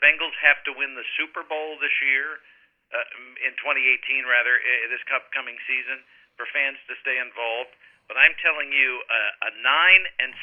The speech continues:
seven first playoff on the road loss 'cause you were the fifth, you know, the fifth seeded team, the first wild card. I think you're going to have a complete reduction of fan support for that team because I think that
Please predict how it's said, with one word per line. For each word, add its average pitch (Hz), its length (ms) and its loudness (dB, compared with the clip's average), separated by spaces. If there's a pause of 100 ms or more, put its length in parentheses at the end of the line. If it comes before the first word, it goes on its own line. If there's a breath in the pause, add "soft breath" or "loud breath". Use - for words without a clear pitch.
(120)
seven 151 480 4 (1120)
first 175 320 -4
playoff 143 480 6 (320)
on 151 240 -2
the 143 80 -4
road 135 320 -2
loss 135 400 0
'cause 120 160 -4
you 123 80 -4
were 113 80 -6
the 98 240 -16
fifth, 147 240 -4 (640 loud breath)
you 120 80 -4
know, 113 160 -6
the 110 160 -12
fifth - 240 -6 (160)
seeded 127 320 0
team, 131 320 -4
the 117 160 -12
first 135 240 -8
wild 123 400 0
card. 92 300 -6 (640 loud breath)
I 160 160 8
think 170 240 -4
you're 143 160 0
going 139 160 2
to 127 80 0
have 123 320 6
a 110 160 -10
complete - 640 -4
reduction 139 640 2
of 113 80 -14
fan 127 320 0
support 110 480 -12
for 95 80 -18
that 87 240 -16
team 101 320 -16 (560)
because 120 240 -4
I 127 320 6
think 165 320 -2
that 117 240 4